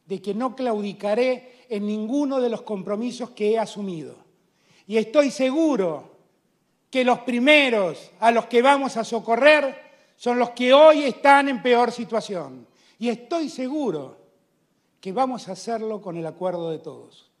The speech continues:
Y vamos a convocar a los mejores y las mejores argentinas para que entiendan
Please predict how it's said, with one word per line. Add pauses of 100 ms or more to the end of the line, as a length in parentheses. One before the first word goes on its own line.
(640)
Y
vamos
a
convocar
a
los
mejores
y
las
mejores
argentinas (260)
para
que
entiendan